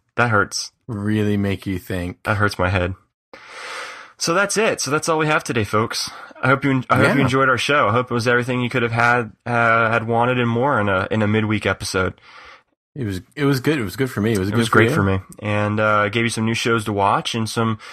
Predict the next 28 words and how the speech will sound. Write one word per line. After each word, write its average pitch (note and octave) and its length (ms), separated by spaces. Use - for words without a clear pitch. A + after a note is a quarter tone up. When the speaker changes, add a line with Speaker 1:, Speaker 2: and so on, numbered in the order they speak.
Speaker 1:
some - 180
movies C3 300
Speaker 2:
Yep. C3+ 100
Speaker 1:
to - 40
check D3 220
out, D3 400
and, C#3+ 340
uh, D3+ 300
and D3 100
getting E3 160
you E3+ 100
excited E3 320
about, E3 460
you E3+ 100
know, C3+ 120
baseball D3+ 640
and, E3 380
uh, E3 140
the D#3+ 80
basketball, B2 500
which A#2 220
we C3 140
will B2 340
be C#3 120
discussing C#3 420
probably C3+ 340
next C3+ 280
week. G3+ 300